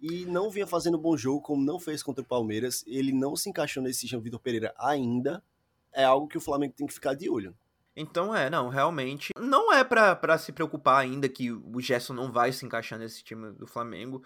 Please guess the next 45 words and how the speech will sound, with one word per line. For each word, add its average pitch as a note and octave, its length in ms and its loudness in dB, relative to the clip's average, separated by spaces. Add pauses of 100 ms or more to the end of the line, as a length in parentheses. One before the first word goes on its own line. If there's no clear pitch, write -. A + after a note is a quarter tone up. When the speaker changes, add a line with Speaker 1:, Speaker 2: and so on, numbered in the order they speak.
(180)
Speaker 2:
O C3+ 140 0
Gerson C3+ 500 -2
é C3 100 -4
um C3 260 -8 (360)
puta F#3 360 -4
de D#3+ 60 -2
um D3+ 80 -2
jogador, A#2+ 560 -4 (520)
e A#2+ 400 -4
eu B2+ 140 2
acho B2 180 0
que C3 80 -6
com C3+ 180 -8
o C#3 40 -4
tempo, C#3 220 -4
esse D#3 120 -2
é F3+ 40 8
o F3 60 4
quê? E3+ 140 0
O C3 100 2
quarto D3 400 4
jogo B2+ 220 -2
dele A#2+ 240 -2
só C3 400 -6
no A#2+ 140 -14
Flamengo, A#2 420 -8
se C3+ 120 -14
eu A#2 40 -8
não A2 60 -12
me A2+ 80 -14
engano, A2+ 260 -14 (260)
é A#2 140 -4
quarto A#2+ 520 0
ou, A#2 120 -6
ou A#2+ 140 -8
quinto B2 300 -14
jogo A#2 180 -6
dele A2 200 -10
só A2 240 -8
no A2+ 80 -14
Flamengo. A#2 380 -14
Speaker 1:
Pós-volta, A2 580 -4
isso. B2 380 -8 (160)
Speaker 2:
Pós-volta, C#3 840 4
exatamente. C3 840 -4